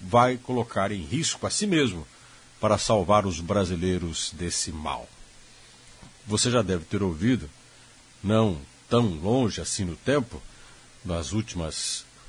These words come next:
duas décadas, políticos se elegerem prometendo ou salvar a pátria, ou ser o pobre que sobe ao poder representando todos os humildes, como também aquele que de farda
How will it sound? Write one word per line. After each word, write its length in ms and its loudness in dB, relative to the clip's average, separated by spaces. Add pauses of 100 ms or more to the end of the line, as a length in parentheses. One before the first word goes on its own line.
(180)
duas 320 2
décadas, 540 2
políticos 760 -2
se 200 -2
elegerem 580 2
prometendo 760 0
ou 100 0
salvar 420 0
a 80 2
pátria, 580 2 (580)
ou 180 0
ser 300 2
o 60 2 (160)
pobre 500 4
que 80 -10
sobe 320 -2
ao 60 2
poder 380 -2
representando 760 -4 (120)
todos 560 -2
os 200 -2
humildes, 920 -2 (520)
como 220 2
também 360 4
aquele 580 0 (220)
que 80 -10
de 120 -4
farda 600 0